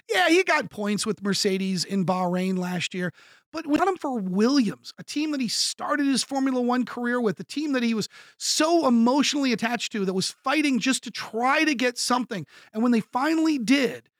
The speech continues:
when they finally got those points, he shed some tears because those points have real emotional value. You start throwing them out for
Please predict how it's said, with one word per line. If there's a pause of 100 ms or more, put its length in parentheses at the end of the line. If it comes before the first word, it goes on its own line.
(160)
when
they
finally
got
those
points,
he
shed
some
tears
because
those
points (260)
have
real
emotional
value. (280)
You
start
throwing
them
out
for